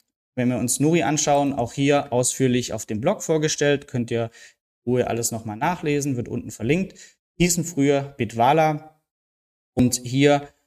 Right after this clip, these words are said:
habe ich ebenfalls die gleichen Voraussetzungen, die uns wichtig sind. Das heißt, deutsche Einlagensicherung, ähm, kostenloses Bankkonto dabei und auch hier Non-Custodial Wallet. Das heißt, die Private Keys,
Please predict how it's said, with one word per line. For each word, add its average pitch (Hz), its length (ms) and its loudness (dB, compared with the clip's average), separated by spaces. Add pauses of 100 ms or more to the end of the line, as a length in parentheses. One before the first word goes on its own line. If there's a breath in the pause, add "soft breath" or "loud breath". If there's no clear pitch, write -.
(160)
habe 127 200 2
ich - 140 -6
ebenfalls 147 480 2
die 127 100 -2
gleichen 120 680 -2
Voraussetzungen, 139 960 2
die 117 120 -2
uns 113 160 -4
wichtig 165 340 -2
sind. 143 280 2
Das 120 160 -4
heißt, 113 300 -6
deutsche 113 320 -2
Einlagensicherung, 135 920 -2 (420 loud breath)
ähm, 113 380 -4
kostenloses 113 520 -4
Bankkonto 160 400 -2
dabei 135 400 2
und 151 400 2
auch 123 160 -6
hier 139 580 0
Non-Custodial 151 1120 2
Wallet. 143 680 2
Das - 160 -4
heißt, 113 240 -4
die 113 80 -8
Private 113 440 -6
Keys, - 360 -4